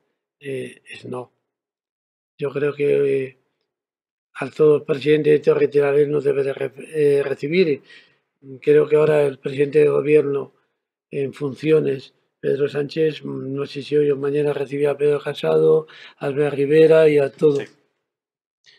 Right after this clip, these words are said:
Speaker 1: Deja-, yo creo que dentro de, del respeto institucional, sin, eh, recibir a, a los presidentes, eh, es lógico. Lo que pasa es que yo dimití por una cosa muy, muy clara.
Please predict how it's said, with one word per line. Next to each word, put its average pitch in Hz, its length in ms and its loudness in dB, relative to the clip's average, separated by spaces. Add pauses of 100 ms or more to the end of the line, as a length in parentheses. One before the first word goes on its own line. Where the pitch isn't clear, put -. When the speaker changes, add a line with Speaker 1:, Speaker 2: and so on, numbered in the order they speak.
(120)
Speaker 1:
Deja-, 139 420 -10
yo 135 180 -6
creo 139 220 -6
que 147 100 -6
dentro 143 340 -2
de, 139 260 0 (1300)
del 143 340 6
respeto 147 500 2
institucional, 147 1120 0
sin, 151 240 -6
eh, 131 500 -4
recibir 143 560 -4
a, 143 440 -2
a - 440 -16
los 143 140 -6
presidentes, 143 920 -2 (380)
eh, 135 400 -10
es - 220 -10
lógico. - 440 -20 (1120)
Lo 127 60 -14
que 135 100 -14
pasa 143 240 -8
es 151 60 -8
que 143 80 0
yo 143 160 2
dimití 147 360 -4
por 156 140 -6
una 160 140 -4
cosa 143 180 -4
muy, 131 340 -16
muy 135 140 -10
clara. 143 480 -2